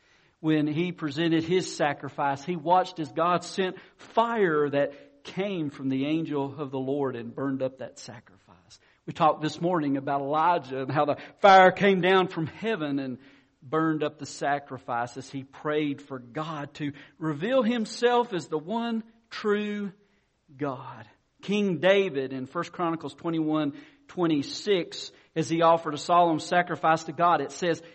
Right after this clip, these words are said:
"God answered him from heaven by fire upon the altar." In Second Chronicles seven, Solomon offered to God the sacrifices of praise at the dedication of the temple. The Bible says there that fire came down from heaven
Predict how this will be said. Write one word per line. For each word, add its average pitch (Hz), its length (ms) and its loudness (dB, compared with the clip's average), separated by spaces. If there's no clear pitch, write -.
"God 220 420 0
answered 226 400 -6
him 220 200 -4
from 156 200 -6
heaven 214 480 -6
by 139 180 -4
fire 165 560 -6
upon 139 300 -4
the 123 120 -8
altar." 113 400 -20
In 165 100 0
Second 202 380 -2
Chronicles 202 540 0
seven, 185 460 0
Solomon 214 560 0
offered 190 420 2
to 160 40 -8
God 180 360 -2
the 151 60 -16
sacrifices 180 680 -4
of - 120 -18
praise 190 360 0
at 180 100 -6
the 170 80 -4
dedication 175 580 -2
of 139 80 -2
the 135 80 -10
temple. 180 500 -2
The 151 80 -10
Bible 185 400 0
says 143 280 -6
there 139 220 -4
that - 280 -16
fire 202 340 -12
came 202 300 -8
down 190 220 -6
from 196 180 -10
heaven 165 420 -4